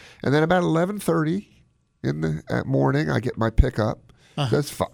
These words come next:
Speaker 1: five hours later.
Speaker 2: Yeah, yeah, yeah.
Speaker 1: And then I don't have anything else all day.
Speaker 2: The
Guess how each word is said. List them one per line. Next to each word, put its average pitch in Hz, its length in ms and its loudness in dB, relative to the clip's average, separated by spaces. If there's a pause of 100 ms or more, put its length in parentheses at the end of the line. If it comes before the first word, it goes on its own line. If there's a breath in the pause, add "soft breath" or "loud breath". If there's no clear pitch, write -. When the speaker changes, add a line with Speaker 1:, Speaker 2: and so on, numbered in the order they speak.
(160)
Speaker 1:
five - 300 -8
hours 120 320 -2
later. 127 380 -4
Speaker 2:
Yeah, 175 160 -2
yeah, 143 200 -4
yeah. 127 40 -10 (240)
Speaker 1:
And 123 140 2
then 135 120 2
I 143 80 4
don't 147 160 2
have 139 160 2
anything 175 300 -2
else 185 260 -4
all 160 120 -4
day. - 180 -8 (480)
Speaker 2:
The 180 300 2